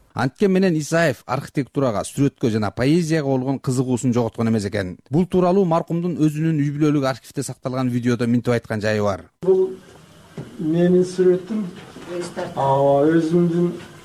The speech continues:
Speaker 2: өзүм тарткан. Анан момунда циркуль турбайбы? Циркуль архитекторлордун аспабы. Анан кийин ошол эле циркулдун үстүндө канат турат. Канат менин поэзиям.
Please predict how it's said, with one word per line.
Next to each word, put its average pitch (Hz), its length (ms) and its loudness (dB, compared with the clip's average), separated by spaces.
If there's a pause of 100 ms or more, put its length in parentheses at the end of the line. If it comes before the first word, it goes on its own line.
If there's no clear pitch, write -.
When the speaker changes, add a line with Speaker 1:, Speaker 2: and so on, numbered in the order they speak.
(160)
Speaker 2:
өзүм 156 400 2
тарткан. 196 540 -2 (340)
Анан 156 200 2
момунда 170 560 0 (280)
циркуль 190 460 0
турбайбы? 165 560 0 (680)
Циркуль 175 460 0
архитекторлордун 170 1160 -2 (420)
аспабы. 151 680 0 (280)
Анан 165 340 2
кийин 185 180 4
ошол 190 400 0
эле 208 300 2 (120)
циркулдун 202 560 0
үстүндө 202 600 0 (360)
канат 180 460 0
турат. 139 280 -4 (220)
Канат 180 320 0 (840)
менин 156 440 2
поэзиям. 120 680 0